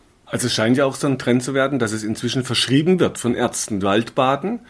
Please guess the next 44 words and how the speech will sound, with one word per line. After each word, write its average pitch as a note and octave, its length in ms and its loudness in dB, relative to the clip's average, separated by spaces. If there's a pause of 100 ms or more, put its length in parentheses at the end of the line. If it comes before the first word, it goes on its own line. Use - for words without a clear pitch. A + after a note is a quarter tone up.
(400)
weil A2 100 4
man A#2 140 4
rausgekriegt C3+ 500 0
hat, B2 80 4
dass A#2 140 2
man A#2 100 0
viertausend C3 480 2
verschiedene A#2+ 400 0
Duftstoffe C3 460 0
und, A2 260 0
und A#2 120 0
chemische C3 280 4
Stoffe B2+ 260 0
im C#3 120 4
Wald C3+ 220 2
hat. C#3+ 220 -2 (580)
Und A#2 100 4
ich A2+ 120 4
weiß A#2 180 2
noch, C3 80 4
in B2+ 80 6
meiner A2+ 220 4
Kindheit, C3 540 2
was G#2+ 200 -2
uns A#2 220 -2
damals G#2+ 520 0
richtig B2 260 2
aufgeregt B2 400 2
hat, B2 160 0
immer A#2+ 200 2
sonntags B2 400 0
in A#2 60 2
den G#2 40 2
Wald G#2+ 220 2
mit C#3 60 2
dem C3+ 80 2
Papa, B2+ 260 2
wir A2+ 100 4
mussten A#2 220 0
immer B2 140 4
spazieren B2+ 520 2
gehen. C#3 200 6
Das G#2 120 0
war, G#2 360 2